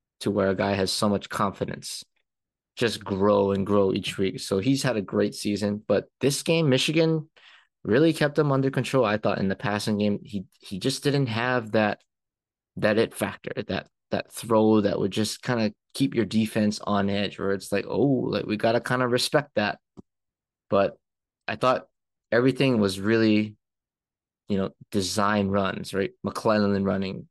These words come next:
or if it was Jalen Milroe, they were running the counter, the quarterback counter. And that was really their best play of the game for him as an offensive playmaker. But for the sake of Michigan, you know, J J, he wasn't,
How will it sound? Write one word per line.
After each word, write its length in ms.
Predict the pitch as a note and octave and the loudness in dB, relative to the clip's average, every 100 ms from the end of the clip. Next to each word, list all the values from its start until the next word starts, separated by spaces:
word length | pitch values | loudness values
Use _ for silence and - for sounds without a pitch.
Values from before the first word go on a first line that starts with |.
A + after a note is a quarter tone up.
| - | -2
or 140 | G#2 | 0
if 120 | G2+ | 2
it 60 | A2 | 0
was 200 | G2+ F#2+ | 0 -2
Jalen 300 | A#2 G#2 G2 | 0 2 2
Milroe, 500 | G2+ G#2 F#2+ F2+ - _ _ - | 2 4 2 -2 -8 _ _ 0
they 80 | |
were 120 | G#2 G2+ | 2 2
running 320 | G#2 G#2 F#2 | 0 0 -2
the 80 | - | -4
counter, 520 | - G#2 G2 F#2+ - - | -4 -4 -4 -6 -12 -8
the 80 | - | -2
quarterback 420 | G#2+ G2 G2 - | 0 2 0 -2
counter. 440 | - G2 G#2+ A2+ _ _ _ _ _ _ _ _ _ _ - | -4 0 0 -2 _ _ _ _ _ _ _ _ _ _ -4
And 140 | G#2 | 2
that 100 | A2+ | 4
was 160 | B2 G2+ | 4 4
really 180 | A#2+ A#2+ | 4 4
their 160 | G#2+ | 4
best 380 | F2 G#2+ G#2+ - | 2 0 0 -2
play 180 | - A2 | 0 2
of 80 | G2+ | 2
the 80 | F#2+ | 0
game 240 | G#2+ G#2 | 0 0
for 180 | - G2 | -2 -6
him 420 | - C3+ G2 F#2 _ - _ _ _ _ _ _ - | 0 0 0 -6 _ -20 _ _ _ _ _ _ -6
as 160 | G2 | -2
an 60 | F2 | 0
offensive 440 | G2+ - G2+ F#2+ | -2 -2 -4 -4
playmaker. 640 | - A2 G2+ F#2+ G2+ G2 - _ _ _ _ | 0 0 2 0 -2 -2 -4 _ _ _ _
But 280 | G#2+ G2 - _ _ _ _ _ | 0 0 -2 _ _ _ _ _
for 100 | - | 0
the 60 | G#2 | 0
sake 340 | - B2+ A2+ | 2 2 2
of 80 | G2 | 0
Michigan, 640 | G2 D#3 - G#2+ F#2+ G2 - _ _ _ _ _ _ _ _ _ _ | 0 0 0 -2 -4 -8 -16 _ _ _ _ _ _ _ _ _ _
you 120 | - A2 | -2 0
know, 100 | G2 | 0
J 360 | - A#2+ C#3 | 0 2 2
J, 320 | B2 C3 B2+ A#2+ | 4 4 4 0
he 260 | - C3 | -4 -2
wasn't, 560 | A2 A#2 C3+ D#3 D#3 | 2 2 2 0 -2